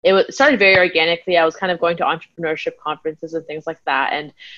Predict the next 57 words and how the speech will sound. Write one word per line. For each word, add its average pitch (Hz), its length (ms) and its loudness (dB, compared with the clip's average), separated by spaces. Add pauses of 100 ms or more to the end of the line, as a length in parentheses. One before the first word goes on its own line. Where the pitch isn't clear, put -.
(100)
just - 100 -8
chatting 240 280 2
with 233 100 0
other 180 220 2
seven 165 260 -4
and 156 100 -10
eight 139 160 -10
figure 147 200 -8
entrepreneurs. 147 640 -10
And 151 80 -12
they 143 80 -6
were 151 80 -10
kind 160 160 -12
of 156 60 -14
asking - 400 -14
me 147 100 -10
what 135 360 -8 (120)
we 160 80 -6
were 160 100 -4
doing 147 200 -12
on 143 100 -16
the - 100 -12
email 196 220 -6
side. - 340 -8 (760)
So - 240 -16
it 202 40 -8
started 240 260 6
with 226 140 2
me 190 140 0
just 190 140 -6
kind 196 160 2
of 180 40 -2
giving 175 240 -2
them, 165 220 0 (320)
you 220 80 4
know, 208 80 4
the 190 120 2
three 262 240 0
tips - 260 -4
that 180 240 2 (240)
I 180 80 2
think 180 160 -4
they 175 80 -4
should - 160 -10
implement 156 500 -10
before 165 240 -6
they 160 120 2
leave, 151 360 -6 (300)
very 175 160 2
much 165 240 -4
just - 180 -16
kind 165 100 -6
of 156 60 -10
helping 156 280 -4
out - 200 -8
friends. 143 460 -6
And 147 340 -8